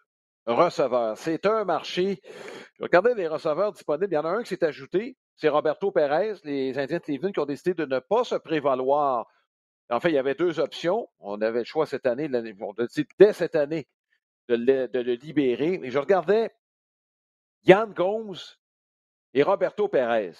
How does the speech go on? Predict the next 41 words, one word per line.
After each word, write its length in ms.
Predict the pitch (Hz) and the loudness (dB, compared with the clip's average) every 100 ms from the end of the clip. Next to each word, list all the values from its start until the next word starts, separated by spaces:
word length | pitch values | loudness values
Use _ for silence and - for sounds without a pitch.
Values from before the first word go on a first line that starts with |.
| - | -16
Est-ce 220 | 117 - | -16 -2
que 220 | - 247 | 4 4
c'est 160 | - 180 | 4 -8
le 60 | 139 | -2
genre 260 | 202 220 | 0 0
de 140 | 160 139 | 0 0
gars 200 | 160 185 | 2 0
que 100 | - | -2
les 80 | |
Yankees 360 | 135 131 127 175 | -4 -4 -4 -6
veulent 220 | 135 127 | 0 0
avoir 300 | 117 135 156 | 0 0 0
derrière 360 | 131 113 117 117 | 0 -2 -2 -2
le 140 | 110 | -2
marbre ? 280 | 104 104 120 | -2 -2 -4
Bon, 100 | - _ | -8 _
je 60 | - | -2
peux 120 | 170 | 0
ajouter 300 | 143 - 196 | 0 -2 -2
Martin 280 | 170 127 170 | 0 -2 -2
Maldonado, 600 | 151 135 143 131 123 202 | 0 -2 -2 -2 -2 -4
là, 140 | 151 | -4
qui 140 | 139 131 | -6 -6
est 40 | |
joueur 240 | 117 151 | -2 -2
autonome. 540 | 135 127 123 139 190 165 _ _ _ _ _ _ _ _ _ _ _ | -2 -4 -4 -2 -4 -6 _ _ _ _ _ _ _ _ _ _ _
Est-ce 180 | 123 - | -10 4
que 80 | 214 | 6
les 160 | 240 | 6
Yankees 400 | 233 185 - 269 | 0 -4 -2 -6
veulent 220 | 202 170 | -2 0
avoir 320 | 151 147 214 160 | 0 0 -2 -4
un 60 | |
spécialiste 720 | - 185 - 170 151 220 - | -4 -4 0 0 0 -2 -2
défensif 580 | 165 156 165 143 - 214 | -2 -2 -2 -2 -2 -4
qui 120 | - | -2
va 120 | 147 | -2
bien 180 | 135 196 | 0 -2
diriger 460 | 165 147 143 135 185 | -4 -6 -6 -2 0
les 120 | 156 | 0
lanceurs 480 | 139 127 117 190 220 | -2 -4 0 0 -2